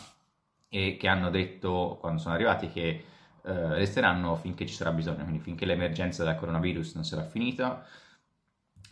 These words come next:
Prima di Cuba ci aveva pensato la Cina inviando prima delle mascherine, poi medici, anche lei, e aiuti sanitari. La Germania invece, in particolare la, in particolar modo la regione della Sassonia,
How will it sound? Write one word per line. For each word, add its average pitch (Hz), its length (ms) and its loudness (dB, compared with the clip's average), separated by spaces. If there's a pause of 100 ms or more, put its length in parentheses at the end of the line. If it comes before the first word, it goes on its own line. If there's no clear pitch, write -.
(140)
Prima 135 220 8
di 107 160 6
Cuba 107 420 8
ci 101 140 4
aveva 87 160 4
pensato 85 400 -2
la 87 80 0
Cina 107 300 2
inviando 85 840 2
prima 120 220 2
delle 107 160 4
mascherine, 98 600 2
poi 92 300 2
medici, 95 680 0
anche 82 260 -2
lei, 85 300 2
e 87 100 -2
aiuti 82 300 0
sanitari. 101 720 4 (300)
La 131 100 0
Germania 117 420 6
invece, 104 460 4
in 98 80 0
particolare 90 480 0
la, 85 380 0
in 82 220 -4
particolar 85 380 -2
modo 92 220 2
la 85 80 4
regione 85 360 2
della 82 180 2
Sassonia, 92 840 2